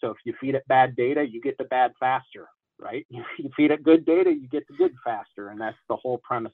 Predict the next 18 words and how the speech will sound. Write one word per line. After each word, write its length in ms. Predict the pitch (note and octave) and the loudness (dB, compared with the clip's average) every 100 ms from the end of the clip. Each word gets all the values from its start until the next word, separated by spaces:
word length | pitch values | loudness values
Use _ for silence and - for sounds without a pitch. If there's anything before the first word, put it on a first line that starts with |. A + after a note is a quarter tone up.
| - | -10
behind 320 | - A#2+ G#2 | -8 -8 -8
it. 100 | - _ | -16 _
So, 240 | C3+ A#2+ - - - - _ _ _ _ _ _ _ _ _ | 0 0 -4 -20 -20 -20 _ _ _ _ _ _ _ _ _
you 60 | C#3+ | 2
know, 80 | C#3 | 2
you 200 | C3+ C3+ | 2 -2
do 260 | B2+ D3+ | 6 6
have 240 | C#3+ C#3+ C#3 | 6 2 -2
to 80 | C#3 | -8
be 120 | A#2 - | -12 -8
careful, 460 | B2+ C#3 F#3+ G3 - _ | -6 -4 -2 -4 -6 _
I 80 | - | -18
think, 240 | B2 C#3+ C3+ | -10 -10 -6
but 140 | C3 | -2
there 120 | C3 B2 | 0 0
have 400 | - E3 F3 D3+ | -2 -2 -2 -2
been 240 | C#3+ C3 B2+ | -4 -4 -8
emerging, 800 | A#2 G#2+ A2+ A#2+ A#2 B2+ B2 | -10 -6 -4 -4 -4 -6 -6